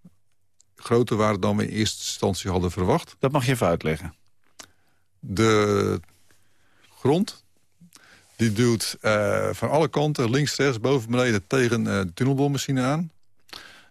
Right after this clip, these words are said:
Speaker 1: En, eh, dat conserveblikje... Nou, dat kan natuurlijk best, eh, een heleboel druk weerstaan. Maar op een gegeven moment, als dat te groot wordt...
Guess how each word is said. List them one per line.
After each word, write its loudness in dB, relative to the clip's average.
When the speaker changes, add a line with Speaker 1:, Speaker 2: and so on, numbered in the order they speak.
Speaker 1:
En, 2
eh, 2
dat -2
conserveblikje... 0
Nou, -4
dat 0
kan 0
natuurlijk -4
best, 0
eh, 0
een -2
heleboel 2
druk -2
weerstaan. -2
Maar 0
op 0
een -8
gegeven 2
moment, -2
als 0
dat -2
te -2
groot 2
wordt... -4